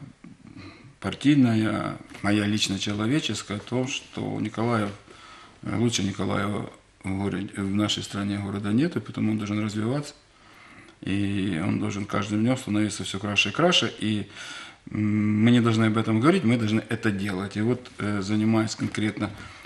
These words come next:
прикладными моментами, связанными, значит, с вопросами, <clears throat> о которых вы упомянули, вот, э, я, естественно, как депутат, э,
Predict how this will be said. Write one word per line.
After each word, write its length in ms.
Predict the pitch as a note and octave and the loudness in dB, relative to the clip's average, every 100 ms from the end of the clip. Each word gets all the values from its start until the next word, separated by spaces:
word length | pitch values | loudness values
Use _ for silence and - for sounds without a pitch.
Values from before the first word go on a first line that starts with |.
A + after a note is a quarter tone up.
| - | -6
прикладными 560 | A2 A2+ A2+ A2 A2 G#2+ | -2 2 4 4 6 6
моментами, 640 | G#2+ A2+ A2+ A2 - A2 | 6 6 6 4 2 0
связанными, 760 | G#2 A2 G#2+ G#2+ G#2+ G#2+ G#2+ G#2+ A2 | 0 0 0 0 0 0 0 -2 -6
значит, 480 | G2 G#2 G2 - G#2 | -6 -4 -2 -4 -4
с 440 | - - G#2 G#2 G#2 - - - - - - | -6 -6 -4 -4 -6 -12 -20 -20 -20 -16 -4
вопросами, 760 | G#2+ G#2+ A#2 A2 G#2 G#2+ G#2+ - - | 0 2 2 2 2 4 4 0 -8
<clears throat> 800 | E2+ G2+ G2+ G2 - - - - | -4 -2 -2 -2 -6 -12 -16 -10
о 60 | |
которых 420 | - G#2+ G#2 G2 A2 | -6 -2 -2 -2 -2
вы 160 | G2+ | -4
упомянули, 760 | F#2 G#2+ A2+ A#2+ C#3 D#3 G#2+ - - - _ _ _ _ _ _ _ _ - - - - - | -4 2 4 6 6 6 4 0 -10 -20 _ _ _ _ _ _ _ _ -4 -4 -2 -14 -6
вот, 340 | G2+ A2 - | 2 2 2
э, 280 | G2+ G2+ G#2 | 0 0 0
я, 460 | G#2 A2+ C3 C3+ - | 2 4 6 6 4
естественно, 840 | G2+ G2+ - B2 B2+ - G#2+ A2 A2 | -2 -4 -2 -2 -2 -2 2 2 0
как 260 | G#2 G2+ | -2 -2
депутат, 640 | G#2+ - C3 F3+ F#3 C#4 - | -4 -4 0 4 4 2 -4
э, 600 | A2 A2+ A2+ A2 G#2+ | -2 0 0 0 -2